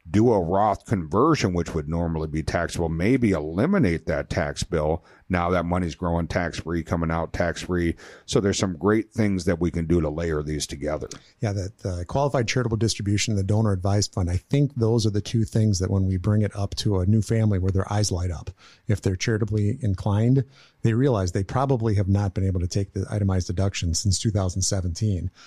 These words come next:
Speaker 2: And people are like, "Wow, I, I, how come I've never heard of that before?" Uh, that's, it's nothing new. It's been around forever. It's just probably not, uh, a topic that a lot of investment firms are talking about.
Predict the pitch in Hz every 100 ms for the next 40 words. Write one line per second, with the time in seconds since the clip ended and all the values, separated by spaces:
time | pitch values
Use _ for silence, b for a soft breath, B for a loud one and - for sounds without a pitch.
0 | B B B - 95 107 98 90 85 -
1 | - 131 160 85 - 95 - 117 - 151
2 | 139 117 123 101 127 185 110 90 95 87
3 | 95 80 85 B B B B 117 107 113
4 | - - 120 - 127 151 120 131 185 113
5 | - 120 113 117 107 95 101 147 101 95
6 | - - - - 110 107 - 98 98 98
7 | - 98 92 101 110 101 95 - 90 95
8 | B B B 104 98 98 90 92 95 -
9 | 95 - 90 90 85 82 - - 120 -
10 | 87 85 69 67